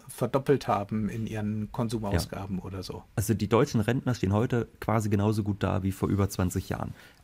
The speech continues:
Speaker 2: Immenses Wachstum, immenses Wachstum des Reichtums dieser Nation und ein Großteil der Leute hat davon überhaupt nichts. Lebt genauso gut wie vor ein paar Jahrzehnten.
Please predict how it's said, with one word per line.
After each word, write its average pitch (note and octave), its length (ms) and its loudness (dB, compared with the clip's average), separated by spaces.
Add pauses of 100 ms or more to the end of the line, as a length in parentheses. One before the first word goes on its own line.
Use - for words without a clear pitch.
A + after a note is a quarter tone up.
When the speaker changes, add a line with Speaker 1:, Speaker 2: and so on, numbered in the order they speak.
(160)
Speaker 2:
Immenses D3+ 720 4
Wachstum, G#2+ 420 0
immenses C#3 760 2
Wachstum B2+ 400 -4
des - 200 -4
Reichtums A#2+ 460 0
dieser B2+ 260 -4
Nation B2 560 0 (420)
und A#2+ 120 4
ein G#2 40 2
Großteil C#3 500 2
der B2 120 2
Leute C3 580 2 (460)
hat G2+ 120 2
davon G#2 240 4
überhaupt F#2 460 0
nichts. - 320 -12 (100)
Lebt A2+ 200 0
genauso A2+ 360 6
gut G#2+ 180 2
wie A2 80 6
vor G#2 160 2
ein G2+ 60 2
paar G#2 160 0
Jahrzehnten. F#2+ 760 0